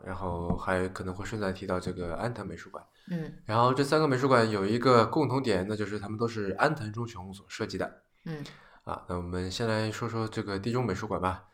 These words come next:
Speaker 1: 呃，我觉得它这个名字起得非常恰如其分啊，地中，那它真的是在地底下的，
Speaker 2: 嗯。
Speaker 1: 真的是在地的中间。呃，然后它是以一个就是，怎么说呢，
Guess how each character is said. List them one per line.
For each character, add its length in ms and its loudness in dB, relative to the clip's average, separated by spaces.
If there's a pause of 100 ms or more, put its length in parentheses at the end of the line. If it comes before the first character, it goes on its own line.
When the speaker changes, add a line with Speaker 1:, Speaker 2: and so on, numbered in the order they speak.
(640)
Speaker 1:
呃， 180 6
我 80 4
觉 80 6
得 60 4
它 140 4
这 140 8
个 100 8
名 240 4
字 200 2
起 280 0
得 140 0
非 180 4
常 220 2
恰 260 4
如 160 0
其 300 -2
分 220 -2
啊， 180 -12 (240)
地 220 0
中， 420 -2
那 100 -4 (120)
它 180 2
真 180 2
的 100 2
是 200 -4
在 260 -2
地 200 -2
底 140 -8
下 160 -12
的， 100 -14 (220)
Speaker 2:
嗯。 60 -4
Speaker 1:
真 100 -2
的 40 -2
是 60 -6
在 100 -4
地 180 -4
的 120 -8
中 180 -6
间。 240 -2 (800)
呃， 640 2
然 120 -4
后 140 -4
它 160 0
是 180 -4
以 200 -2
一 40 -6
个 140 -2
就 140 -4
是， 340 -8 (140)
怎 100 -16
么 80 -14
说 120 -10
呢， 140 -10